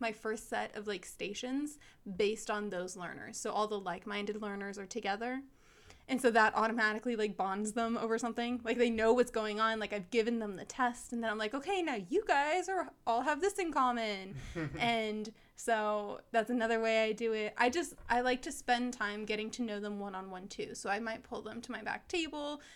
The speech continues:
Speaker 1: just to ask them a few questions or whatever. And I, like, it's a two-sided thing. Like, I will tell them basically anything they wanna know about me as well. And I'll try to find things that we have in common. <laughs> So
Speaker 2: Yeah.
Speaker 1: That's my first thing, is because in order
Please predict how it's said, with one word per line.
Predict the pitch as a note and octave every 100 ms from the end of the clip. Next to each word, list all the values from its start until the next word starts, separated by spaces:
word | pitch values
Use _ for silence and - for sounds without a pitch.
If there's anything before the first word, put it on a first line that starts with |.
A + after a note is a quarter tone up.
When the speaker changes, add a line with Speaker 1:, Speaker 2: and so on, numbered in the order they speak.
| -
Speaker 1:
just | B3
to | -
ask | - -
them | -
a | -
few | - -
questions | - A#3+ A#3+ - A#3 A3+ A3 A3 A3+
or | A3
whatever. | G#3 G#3 G3+ G#3 G#3 -
And | A#3
I, | - A#3 - G#3+
like, | A3 -
it's | A#3+ F3+ - - -
a | A#3
two-sided | - C4 A3+ A3 - E3+
thing. | C#3+ -
Like, | G#3
I | A#3
will | A3 G#3+
tell | A#3+
them | A#3 A#3+ A#3+ - - - - - A3+
basically | A#3+ A3+ A3 A#3
anything | G3 A3+ G#3+ G#3+
they | G#3
wanna | G#3+ G#3
know | G3
about | F#3+ G3 G#3+
me | G#3+ G#3+ G#3+
as | G#3+
well. | G#3+ G3+ G3+ G3+
And | A#3
I'll | A#3
try | A3+ A3+
to | B3
find | B3 B3+
things | A#3+ A#3
that | A3
we | A3
have | A#3
in | A3 A3
common. | C#4+ D4 E4 E4+
<laughs> | - - - - - - -
So | G#3+
Speaker 2:
Yeah. | G3+ D#3+ - - _ _ _ _ - -
Speaker 1:
That's | C4 B3 B3
my | D4 C4+
first | A#3 G3+ -
thing, | G#3 - -
is | G#3+
because | B3 A#3+ A3
in | - A3
order | G#3+ A#3+ C4